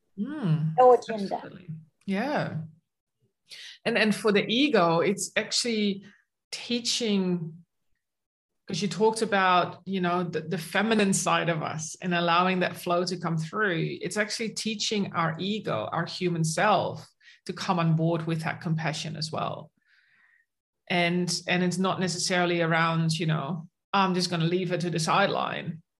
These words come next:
Speaker 1: No, we still need her to come with us, right? So the more heart-centered we become, the more in tune we are with ourselves,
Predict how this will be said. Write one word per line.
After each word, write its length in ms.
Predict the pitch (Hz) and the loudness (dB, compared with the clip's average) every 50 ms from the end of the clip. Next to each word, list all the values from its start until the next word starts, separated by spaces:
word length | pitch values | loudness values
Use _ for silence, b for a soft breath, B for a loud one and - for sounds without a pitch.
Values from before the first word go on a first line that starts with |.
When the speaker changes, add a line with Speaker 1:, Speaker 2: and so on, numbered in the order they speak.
| _ - | _ -6
Speaker 1:
No, 380 | 190 185 175 - - - 160 160 160 | -2 -2 0 0 -2 -4 -6 -8 -10
we 120 | 160 165 175 | -8 -8 -8
still 260 | 160 160 185 175 175 | -6 -4 -2 -2 0
need 340 | 175 180 180 175 170 175 160 | 0 0 0 0 0 -2 -4
her 280 | - - 175 170 170 | -2 -2 0 0 0
to 100 | 165 170 | -2 -4
come 280 | 165 160 - 170 175 180 | -6 -4 -4 -4 -2 -2
with 140 | 196 196 - | -2 -2 0
us, 240 | 160 156 156 160 - | -2 -2 -4 -4 -4
right? 340 | 165 156 175 196 208 196 - | -4 -2 0 -2 -2 -4 -6
So 400 | - - 175 175 180 180 175 165 B B B B | -4 -4 -2 -2 -2 -2 -4 -6 B B B B
the 60 | 175 | 0
more 220 | 175 185 190 202 190 | 2 2 4 4 4
heart-centered 580 | 156 180 175 165 - - 180 175 170 160 160 | 4 2 0 0 -2 -2 -2 -2 -4 -4 -4
we 120 | 160 170 170 | -4 -4 -2
become, 800 | 160 165 160 160 - - 233 240 233 190 170 165 160 165 160 160 B B B B B B B B | -2 -2 -4 -4 -2 0 2 4 4 4 4 4 4 2 0 -2 B B B B B B B B
the 60 | 175 | -2
more 240 | 170 180 175 185 196 - | 0 2 4 4 2 2
in 160 | 185 170 156 | 2 2 2
tune 460 | 160 - - - 202 214 233 233 220 | 0 0 0 0 0 0 0 0 2
we 140 | 208 196 185 | 2 2 4
are 160 | 170 165 160 | 4 4 2
with 160 | 156 160 165 156 | 2 2 0 0
ourselves, 800 | 160 156 - - 226 226 196 160 156 160 156 160 156 - - | 0 0 2 2 4 4 4 4 2 2 -2 -4 -6 -10 -12